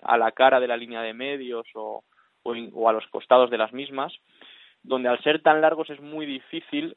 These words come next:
que, que el central de turno, eh, deslice con él, ¿no? Al final realiza una trayectoria de apoyo, des-,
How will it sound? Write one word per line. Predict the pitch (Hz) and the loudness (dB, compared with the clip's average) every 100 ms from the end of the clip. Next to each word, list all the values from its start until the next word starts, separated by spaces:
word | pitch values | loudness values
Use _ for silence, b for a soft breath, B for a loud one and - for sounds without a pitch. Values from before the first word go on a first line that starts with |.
| _ | _
que, | - 120 113 104 - | -6 -2 -2 -4 -6
que | - | -2
el | 117 - | -2 -2
central | 113 110 123 131 | -6 -2 4 4
de | 135 127 | 4 -2
turno, | 139 143 151 165 - | -4 -4 -2 -4 -4
eh, | 120 110 107 - - - _ _ _ | -10 -10 -10 -12 -14 -18 _ _ _
deslice | - 127 117 123 127 - 110 | -16 0 0 0 -2 2 2
con | 107 104 | 2 2
él, | 101 110 | -2 -4
¿no? | 120 131 | -10 -10
Al | 123 | -10
final | - 117 113 110 110 _ - | -4 2 2 2 -6 _ -2
realiza | 120 120 123 | 2 2 2
una | 127 123 | 2 4
trayectoria | 123 123 123 123 | 4 2 2 4
de | 127 | 4
apoyo, | 127 143 143 147 147 | 2 -2 -4 -4 -4
des-, | 120 | -6